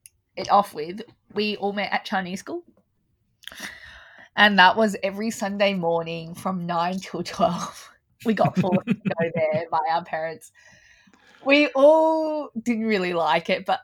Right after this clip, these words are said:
Speaker 1: like, we didn't like the fact that we were there. But we sort of made the most of our, um,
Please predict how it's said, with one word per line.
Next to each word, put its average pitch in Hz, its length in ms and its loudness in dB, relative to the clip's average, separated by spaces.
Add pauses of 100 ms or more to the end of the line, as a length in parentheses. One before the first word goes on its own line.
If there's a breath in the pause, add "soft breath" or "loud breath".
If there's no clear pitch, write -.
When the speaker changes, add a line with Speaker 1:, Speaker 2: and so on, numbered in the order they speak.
(280)
Speaker 1:
like, 180 300 -6
we 208 80 -6
didn't 202 240 -6
like 170 340 0
the 196 80 -6
fact 175 240 -2
that 180 120 -4
we 185 120 -6
were 185 140 -4
there. 165 460 -8 (800)
But 240 140 4
we 233 80 -4
sort 226 160 -2
of 226 60 -2
made 220 200 -2
the 226 80 2
most 175 640 -8
of 233 140 -6
our, 214 360 -4 (680 soft breath)
um, 165 560 -2